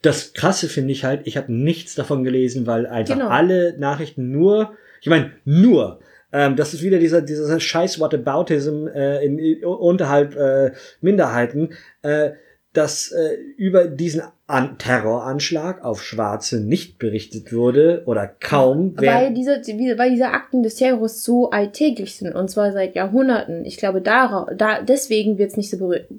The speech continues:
Speaker 2: be-, ähm, darüber berichtet. Aber auf Juden in den U S A ist dieser Terror, ich will nicht neu sagen, aber
Speaker 1: Wie
Speaker 2: nicht so
Speaker 1: gesagt,
Speaker 2: alltäglich.
Speaker 1: der, der, die, die, dieser Anschlag mit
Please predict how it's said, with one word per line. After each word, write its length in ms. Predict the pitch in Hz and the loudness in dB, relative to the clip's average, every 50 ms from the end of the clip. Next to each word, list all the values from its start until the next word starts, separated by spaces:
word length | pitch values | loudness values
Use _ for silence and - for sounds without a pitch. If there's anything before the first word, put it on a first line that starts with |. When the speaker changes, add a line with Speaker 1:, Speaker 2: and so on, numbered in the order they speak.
| - _ _ _ | -20 _ _ _
Speaker 2:
be-, 280 | - 185 180 175 175 - | -2 0 0 0 0 -2
ähm, 460 | - 175 170 170 170 170 175 175 175 _ - - - - - _ | -4 -4 -6 -6 -8 -10 -14 -16 -18 _ -20 -20 -20 -20 -4 _
darüber 300 | 208 202 196 202 196 190 | 2 4 4 4 4 4
berichtet. 680 | 196 190 190 220 277 - - - 208 175 170 - - _ - _ _ _ _ _ | 4 4 4 4 2 0 0 0 0 0 0 -4 -10 _ -20 _ _ _ _ _
Aber 440 | - 196 208 208 214 202 202 - - | -4 -2 -2 -2 -2 -2 -2 -2 -2
auf 180 | 190 185 180 - | -2 -4 -4 -4
Juden 400 | - 226 277 330 359 349 269 226 | 0 2 4 6 6 6 4 0
in 60 | 196 | -2
den 100 | 170 - | -6 -8
U 100 | - 170 | -6 -6
S 200 | 180 175 180 - | -6 -6 -6 -8
A 220 | 170 170 170 170 | -8 -8 -8 -10
ist 280 | - - - 180 185 - | -10 -6 -6 -6 -6 -6
dieser 220 | 214 190 190 180 | -8 -8 -8 -8
Terror, 500 | 185 - 240 247 233 226 220 214 214 214 - _ _ _ _ _ _ | -4 -2 -2 0 0 2 2 0 0 -2 -8 _ _ _ _ _ _
ich 180 | - 208 - | -6 -4 0
will 100 | 240 254 | 0 2
nicht 180 | 262 247 247 202 | 2 2 0 0
neu 340 | 208 208 202 233 269 302 311 | 0 2 4 4 4 4 4
sagen, 420 | 220 220 202 185 185 180 180 180 - | 2 2 0 -2 -4 -6 -6 -6 -4
aber 180 | 196 190 202 | -4 0 0
Speaker 1:
Wie 60 | 208 220 | 2 4
Speaker 2:
nicht 160 | 262 311 - | 4 2 2
so 80 | - - | 2 2
Speaker 1:
gesagt, 120 | - - | 2 2
Speaker 2:
alltäglich. 760 | - 175 165 - 170 165 160 - 156 160 151 151 135 123 - | 0 -2 -2 -2 -4 -6 -4 -2 2 2 2 2 2 -2 0
Speaker 1:
der, 280 | - 143 139 135 139 123 | 0 2 2 2 0 -2
der, 100 | - - _ | -6 -8 _
die, 200 | - 139 123 127 | -4 -4 -2 -4
die, 200 | 135 127 127 123 - | -8 -10 -10 -10 -10
dieser 240 | 127 123 120 131 - | -8 -6 -4 -2 0
Anschlag 500 | 151 196 196 - - 139 120 120 120 127 | 0 -2 -2 0 0 0 0 0 -2 -2
mit 300 | 123 127 123 - - | -2 -2 -2 -4 -10